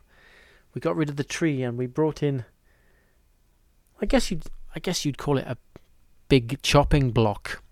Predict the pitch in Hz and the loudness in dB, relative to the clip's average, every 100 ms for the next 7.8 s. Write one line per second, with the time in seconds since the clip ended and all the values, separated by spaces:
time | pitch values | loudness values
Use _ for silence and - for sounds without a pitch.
0 | - 123 110 - 139 117 113 123 - - | -12 -10 -10 -8 -8 -4 -2 -2 -4 -6
1 | 113 113 - - - _ _ - - - | -6 -6 -12 -20 -20 _ _ -20 -20 -20
2 | - 143 156 143 165 156 147 131 139 131 | -12 -6 -4 -2 -2 0 0 -2 -4 -4
3 | 135 131 131 151 - 151 - 160 156 151 | -4 -6 -6 -6 -8 -10 -4 0 0 0
4 | 123 113 127 - - - - 127 131 127 | -2 -6 -8 -10 -12 -10 -6 -4 -2 0
5 | 123 117 113 - _ _ _ _ _ _ | 0 -2 -6 -12 _ _ _ _ _ _
6 | _ _ _ _ _ _ _ _ - - | _ _ _ _ _ _ _ _ -10 -2
7 | 135 123 135 113 110 120 - | -2 -2 -4 -2 -4 -6 -10